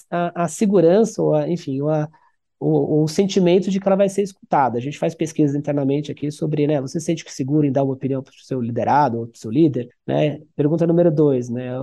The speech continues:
é, você, as pessoas te escutam, né? É,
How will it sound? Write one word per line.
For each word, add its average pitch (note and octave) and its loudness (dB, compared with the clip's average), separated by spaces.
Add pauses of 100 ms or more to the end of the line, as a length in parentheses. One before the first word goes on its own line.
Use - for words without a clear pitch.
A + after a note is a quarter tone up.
(120)
é, B2+ -8
você, D3+ 4 (260)
as C#3 -6
pessoas E3 0
te C3+ -8
escutam, C3+ 0 (280)
né? D#3 -6 (460)
É, C3+ -2